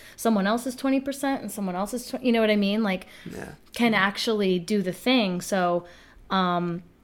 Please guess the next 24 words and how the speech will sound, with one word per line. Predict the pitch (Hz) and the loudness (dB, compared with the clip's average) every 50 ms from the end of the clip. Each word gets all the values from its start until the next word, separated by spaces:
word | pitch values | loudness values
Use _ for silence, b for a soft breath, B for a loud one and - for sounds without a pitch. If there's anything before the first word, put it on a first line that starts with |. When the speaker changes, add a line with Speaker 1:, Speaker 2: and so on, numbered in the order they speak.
| _ - - | _ -10 -6
Speaker 1:
like, | 208 196 | -2 0
I've | 202 202 | 2 2
been | 190 214 208 | 4 4 4
thinking | 247 226 220 214 | 4 2 2 2
about | 202 190 190 185 185 - | 2 2 0 0 -2 -2
a, | - 196 | -2 0
lo-, | 196 202 - - - | 0 0 -2 -2 -2
a | 202 | -2
lot | 202 196 185 180 185 175 175 | 0 4 6 6 6 6 4
of | 165 | 2
that | 175 180 185 180 - | 2 4 4 2 2
lately, | - 165 165 - - 170 165 165 | -2 -4 -4 -6 -6 -6 -6 -6
like, | 156 160 165 160 - - | -6 -8 -8 -10 -8 -8
just | - 175 165 - - | -8 -8 -8 -6 -6
this, | 185 180 165 - - - - - - _ _ _ _ _ - - - - - - - - | -6 -6 -6 -6 -10 -14 -16 -20 -20 _ _ _ _ _ -20 -20 -20 -20 -20 -16 -12 -8
the | 180 208 208 196 190 | -4 -2 0 2 2
empower-, | 180 180 - - 185 180 180 180 175 175 - - | 0 -2 0 2 2 4 4 2 0 -2 -4 -6
the | 208 202 - | -6 -6 -4
empowering | 196 190 - - 196 196 190 185 185 185 | -4 -4 -2 0 0 2 2 0 -2 -2
aspect | 175 170 175 170 - - 185 180 - | -4 -4 -4 -4 -4 -6 -6 -6 -6
of | 180 165 | -8 -8
collaborating | - - 185 170 170 170 170 175 180 196 196 202 208 208 214 220 226 233 226 | -8 -8 -6 -6 -2 -2 -2 0 0 0 0 0 0 0 -2 -2 -2 -2 -2
and, | 202 190 | -2 -2
like, | 180 175 170 | -4 -4 -6